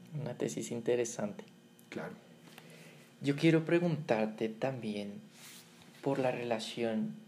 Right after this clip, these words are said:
Speaker 1: que sé que no era muy cercana, o no lo sabemos con exactitud, de Hans Ungar y otro bibliófilo que era Mendel, Bernardo Mendel. S-, Lili trabaja como secretaria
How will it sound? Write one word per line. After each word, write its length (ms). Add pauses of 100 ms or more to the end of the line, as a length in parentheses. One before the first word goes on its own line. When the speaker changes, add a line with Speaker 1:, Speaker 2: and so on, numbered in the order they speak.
(120)
Speaker 1:
que 100
sé 180
que 120
no 240
era 200
muy 400
cercana, 840 (100)
o 140
no 160
lo 120
sabemos 400
con 140
exactitud, 580 (880)
de 380 (100)
Hans 280
Ungar 500 (100)
y 180
otro 500
bibliófilo 680 (800)
que 600
era 640 (180)
Mendel, 500 (240)
Bernardo 500
Mendel. 440 (1300)
S-, 520
Lili 380
trabaja 480
como 200
secretaria 760